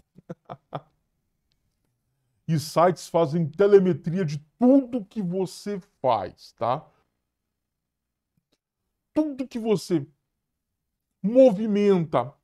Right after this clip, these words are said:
abre uma aba, que você clica, tudo,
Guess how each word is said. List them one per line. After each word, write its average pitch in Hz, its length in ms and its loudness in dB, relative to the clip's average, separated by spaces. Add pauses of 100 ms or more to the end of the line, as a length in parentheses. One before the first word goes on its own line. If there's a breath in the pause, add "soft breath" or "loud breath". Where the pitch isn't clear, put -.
(140)
abre 233 300 4
uma 214 200 4 (260)
aba, 131 360 0 (260)
que 208 80 -6
você 190 460 -2
clica, 165 640 -4 (800)
tudo, 147 640 2